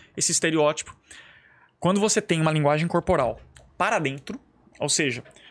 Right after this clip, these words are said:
o seu tórax tá pra dentro, os ombros arqueados pra frente, você tá meio corcunda e ainda não tá fazendo contato visual, isso é inconscientemente ligado à subserviência,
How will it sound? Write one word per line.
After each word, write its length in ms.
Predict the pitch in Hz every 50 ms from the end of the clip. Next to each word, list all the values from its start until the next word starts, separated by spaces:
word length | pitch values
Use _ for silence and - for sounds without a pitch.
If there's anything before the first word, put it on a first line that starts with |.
| - - - _ _ - -
o 100 | 151 139
seu 280 | - - - 165 160 156
tórax 640 | - - 180 175 202 262 - - - - - - - _ _ _ -
tá 100 | - 151
pra 180 | - 196 208
dentro, 380 | 202 160 139 - - - - - _ _ _
os 160 | - 151 131
ombros 260 | 151 147 170 190 208 196
arqueados 340 | 185 180 180 190 170 -
pra 120 | - 226 220
frente, 240 | - - - - -
você 80 | -
tá 100 | - 143 147
meio 140 | 156 165
corcunda 500 | - - 214 220 - - 180 160 151 143 - - - _
e 80 | - 147
ainda 180 | 160 165 180 175
não 100 | 175 175
tá 140 | 165 185
fazendo 260 | 185 214 214 202 208 202
contato 360 | - 214 202 202 202 - 185
visual, 480 | 175 160 139 143 151 180 202 180 - - - - _ - - _ _ _ _
isso 420 | - 165 185 220 - - - 233 175
é 200 | 160 175 - - - - -
inconscientemente 1300 | 190 208 262 381 381 - - - 220 226 254 - - 214 196 208 - - 190 165 143 147 185 - -
ligado 400 | 185 180 165 151 151 170 170 165
à 100 | 175 185
subserviência, 1300 | - - - - 208 220 247 254 - - 240 233 240 202 214 208 170 185 208 226 - - - - -